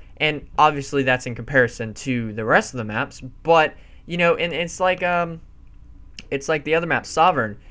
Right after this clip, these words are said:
you know, again, six v six was kinda slow paced, you know, kinda slower paced compared to the others, but when I played it on ground war, I was like, "Damn, this map's actually really, really good and really, really fun." So,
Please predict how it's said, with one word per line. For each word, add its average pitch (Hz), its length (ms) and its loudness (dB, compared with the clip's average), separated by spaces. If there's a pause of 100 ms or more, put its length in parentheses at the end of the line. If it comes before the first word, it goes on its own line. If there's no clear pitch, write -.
(180)
you 123 100 -10
know, 120 220 0 (140)
again, 135 400 -2
six 160 260 -8
v 151 80 -10
six 165 240 -10
was - 100 -14
kinda 127 300 -6
slow 175 280 -2
paced, 180 520 -2
you 131 60 -6
know, 127 240 -2 (260)
kinda 127 180 -4
slower 170 380 0
paced 170 300 -4
compared 147 260 -4
to 160 40 -12
the 165 100 -4
others, 185 360 -2 (220)
but 151 80 0
when 143 120 -2
I 151 40 -2
played 175 240 -2
it 170 60 -4
on 156 140 -4
ground 180 280 0
war, 156 100 0
I 147 40 -2
was 139 100 -6
like, 127 260 -8
"Damn, 170 240 0
this 131 140 -6
map's 147 240 -6
actually 139 280 -4
really, 123 260 -6
really 107 240 -8
good 117 300 -2
and 107 120 -12
really, 107 160 -10
really 104 200 -10
fun." 127 400 -6
So, 135 360 -2